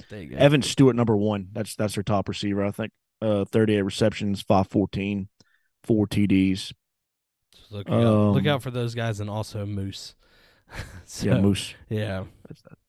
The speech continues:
Speaker 2: that's a great name. I think that's, I wanna say, I think that's, uh, I think his dad, like, played, like, wide receiver for the Panthers.
Speaker 1: Yeah.
Speaker 2: That is, that is him. Yeah, yeah, yeah.
Speaker 1: Yeah,
Speaker 2: Yeah.
Speaker 1: 'cause he's Moose Muhammad the third, so.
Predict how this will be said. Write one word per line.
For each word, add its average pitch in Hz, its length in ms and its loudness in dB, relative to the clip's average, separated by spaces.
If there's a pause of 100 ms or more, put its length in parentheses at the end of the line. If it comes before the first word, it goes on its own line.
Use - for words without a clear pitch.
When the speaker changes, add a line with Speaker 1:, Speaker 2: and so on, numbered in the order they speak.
(160)
Speaker 2:
that's 104 120 -8
a 98 40 -10
great 107 180 -2
name. 98 200 -4
I 95 60 -6
think 202 220 2
that's, - 560 2 (2250)
I - 100 -14
wanna 185 220 0
say, 143 200 0
I 113 60 2
think 160 240 -4
that's, 170 280 -2
uh, 117 480 4 (420)
I 135 40 -2
think 156 120 -2
his 113 160 -2
dad, 101 360 2
like, 92 180 -4
played, 107 260 -2
like, 95 140 -4
wide 101 220 0
receiver 104 340 -2
for - 100 -4
the 90 80 -2
Panthers. 98 560 -6 (160)
Speaker 1:
Yeah. 127 640 -2 (180)
Speaker 2:
That 107 120 0
is, 127 260 2
that 123 120 6
is 143 220 6
him. 117 140 0
Yeah, 131 120 4
yeah, 127 120 6
yeah. 123 160 4
Speaker 1:
Yeah, 160 320 2
Speaker 2:
Yeah. 117 80 -2
Speaker 1:
'cause 131 240 -4
he's 151 220 -2
Moose 143 280 2
Muhammad 123 320 -4
the 104 120 -8
third, 104 500 -6
so. 104 360 -12